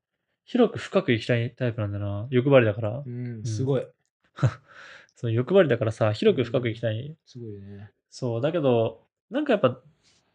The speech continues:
Speaker 1: 物事で繋がってるからさ、
Speaker 2: うん。
Speaker 1: なんか一つをさ、極めたらさ、結構他のことに応用できたりするじゃん。
Speaker 2: うんうんうんうん。
Speaker 1: だから別にそんな浅く広くっていう風にもならないかなと思って、まあ、普通ぐらいにはなるかなみたいな。
Speaker 2: うん。
Speaker 1: こういうとこってここでも使えんだなとかさ、
Speaker 2: うん。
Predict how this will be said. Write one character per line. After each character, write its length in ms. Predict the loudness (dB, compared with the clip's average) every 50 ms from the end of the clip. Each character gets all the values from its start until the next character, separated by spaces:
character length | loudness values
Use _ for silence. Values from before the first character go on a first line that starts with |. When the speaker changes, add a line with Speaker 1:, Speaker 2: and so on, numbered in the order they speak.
| _ _ _
Speaker 1:
物 240 | -2 2 2 4 4
事 240 | 2 2 2 -2
で 60 | -2 -4
繋 240 | -2 0 2 4
が 60 | 4 2
っ 180 | 0 -2 -4
て 100 | 0 0
る 60 | 2
か 80 | 4 2
ら 60 | 0
さ、 380 | 4 4 4 4 4 2 0 -2 -2
Speaker 2:
う 20 |
ん。 40 | 2
Speaker 1:
な 120 | 4 4
ん 60 | 4
か 140 | 4 2 2
一 180 | 4 2 -2 0
つ 100 | 2 0
を 100 | 0 0
さ、 260 | 2 2 2 2 2
極 200 | 2 2 2 4 2
め 60 | 2
た 100 | -2 -2
ら 80 | -4 -2
さ、 140 | -4 -4 -4
結 140 | -4 -2 0
構 100 | 0 0
他 180 | 2 2 4
の 60 | 2
こ 80 | 2 0
と 100 | 0 0
に 60 | 2
応 120 | 4 4 4
用 100 | 6 4
で 80 | 4 2
き 40 |
た 80 | 2 0
り 60 | 0
す 80 | 0 -2
る 60 | -4
じ 60 | -4
ゃ 40 | -4
ん。 20 | -6
Speaker 2:
う 20 |
ん 20 | -8
う 20 | -10
ん 20 |
う 40 | -12
ん 20 |
う 20 | -14
ん。 40 | -14 -14 -16 -14 -14 -16 -20 _ _ _ _ -2
Speaker 1:
だ 80 | 0
か 20 | 2
ら 80 | 2
別 200 | 2 2 0 0
に 80 | -2 0
そ 140 | -2 -2 -2
ん 80 | 0
な 140 | 0 4 4 4
浅 200 | 4 2 -2 -2
く 520 | 0 -2 0 2 2 2 2 0 -2 -10 _
広 280 | _ 2 2 2 2
く 100 | 2 -2
っ 40 | -4 -4 _ _ _ _ _ _ _ _ _
て 80 | _ -2
い 140 | 0 0 0
う 40 |
風 340 | -2 -4 -10 -4 -2 0 2
に 80 | 2 0
も 60 | 2
な 120 | 2 2
ら 80 | 2 4
な 120 | 4 2
い 60 | 2 2
か 80 | 2
な 80 | 0 2
と 100 | -2 -6
思 100 | -8 -10
っ 20 | -12 _ _
て、 300 | -10 -8 -8 -10 -12 -16 _ _ _ _ _ _ _ _ _
ま 80 | -6 -6
あ、 60 | -6 -8
普 160 | -16 -18 -14
通 260 | -8 -2 2 4 6 6
ぐ 80 | 6
ら 80 | 6 6
い 20 |
に 60 | 4
は 60 | 4 4
な 100 | 4 4
る 80 | 4
か 80 | 2 0
な 100 | 0 -2
み 60 | -4
た 120 | -2 -4 -4
い 60 | -4
な。 140 | -4 -8 -12 _ _ -14
Speaker 2:
う 60 | -12
ん。 20 | -2
Speaker 1:
こ 160 | 0 2 2
う 60 | 2
い 20 |
う 40 | 0
と 80 | 0 0
こ 80 | -2
っ 40 | -2
て 80 | -4 -8
こ 160 | -10 -10 -10 _
こ 80 | -2
で 60 | -2 -2
も 120 | -2 -2
使 180 | 0 2 2 4
え 60 | 4
ん 40 | 2
だ 80 | 0
な 160 | -2 -2 -4
と 100 | -4 -6
か 60 | -8 -8
さ、 200 | -8 -8 -8 -8
Speaker 2:
う 20 |
ん。 460 | -10 -10 -12 -14 -14 -14 -14 -16 -18